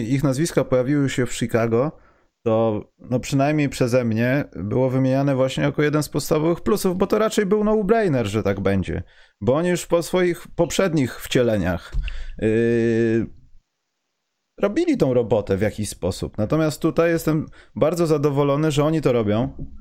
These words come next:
ale jednocześnie reszta składu, taki Wucewicz nawet, potrafi coś dobrego zrobić, mimo że potem, jak to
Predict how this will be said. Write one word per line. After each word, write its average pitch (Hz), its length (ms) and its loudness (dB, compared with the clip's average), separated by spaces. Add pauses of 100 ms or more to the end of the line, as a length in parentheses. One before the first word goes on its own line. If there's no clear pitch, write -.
(340)
ale 117 160 2
jednocześnie 139 500 0
reszta 147 280 0
składu, 131 440 0
taki 131 260 -2
Wucewicz 120 540 -2
nawet, 120 280 0
potrafi 143 420 -2
coś 139 180 0
dobrego 139 380 0
zrobić, 131 400 0
mimo 120 160 0
że 117 140 0
potem, 135 380 0
jak 110 120 -2
to 110 300 0